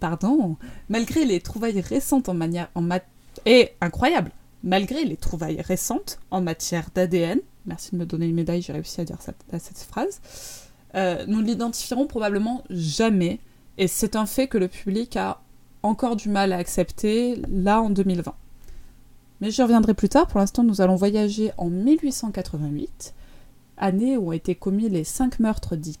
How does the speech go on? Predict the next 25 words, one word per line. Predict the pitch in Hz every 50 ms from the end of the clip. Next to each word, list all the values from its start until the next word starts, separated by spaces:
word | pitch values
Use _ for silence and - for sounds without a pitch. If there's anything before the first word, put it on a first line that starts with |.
| - -
canoniques, | 285 294 330 214 180 165 170 208 - - - 170
c'est-à-dire | - - 180 190 190 180 180 233 254 -
ceux | - - - - 262 269
commis | 262 - 196 185 196 226
sans | 233 - - - - 320 320 320
l'ombre | 285 233 226 247 277 285 226 - - 170
d'un | - 175 175
doute | 175 170 226 254 - - -
par | 190 180 185 - - _ - -
une | 165 165 170
même | 190 233 240 220 196
personne, | - 160 160 - - - 180 190 208 226 220 - - - - - - - - - - -
personne | - 165 - - - 220 233 226 - - - - - - - - - - - - - - - - - - - - - - -
globalement | 196 208 185 196 185 180 185 180
rattachée | 170 160 - 156 151 151 - - 208 220 226 233 - - - - -
à | 196 214 226 - - - - - - -
la | 185 175
figure | - - 180 170 196 220 220
de | 196 180 160
Jack | - - 190 196 - - - - - -
l'Éventreur. | 170 165 160 - - - - - - - - - - - - - - - - - - - - - - - - - - - -
Un | 190 185
peu | - 202
de | -
contexte, | - 214 226 214 - 294 302 359 - - - - -